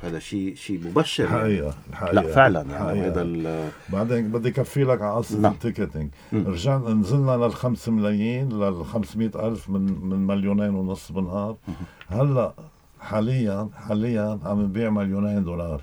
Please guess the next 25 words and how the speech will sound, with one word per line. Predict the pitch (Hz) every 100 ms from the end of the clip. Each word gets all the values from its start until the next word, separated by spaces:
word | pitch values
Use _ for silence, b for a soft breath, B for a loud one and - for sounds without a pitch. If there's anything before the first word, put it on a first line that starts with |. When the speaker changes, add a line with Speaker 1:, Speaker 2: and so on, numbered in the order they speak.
| -
Speaker 2:
بقى | 73 76
شوف | 76 127 92
هالقفزة | 107 101 113 90 98
النوعية، | 92 95 85 101 87 80 - b b 98
كيف | - 135 110
منكون | 113 - 123
فوق، | 104 120 101
Speaker 1:
يا | -
Speaker 2:
كيف | 123
Speaker 1:
أستاذ | 110 117
جان، | 107
Speaker 2:
بنرجع، | 123 107 123
كيف | 104 123
Speaker 1:
شو | 160
Speaker 2:
بنرجع. | 139 147 127
Speaker 1:
هاللغز؟ | 120 113 - -
Speaker 2:
هيدا | 120 143 120
Speaker 1:
هيدا | 135 135
Speaker 2:
اللغز. | 139 139 123
Speaker 1:
اللغز. | 113
Speaker 2:
هيدا | 127 139 147 147 151
اللغز. | 113 151 135
Speaker 1:
<laughs> | 139 143 139 - 135 -
Speaker 2:
هيدا | - 156 135 123
اللغز. | 117 113 90 -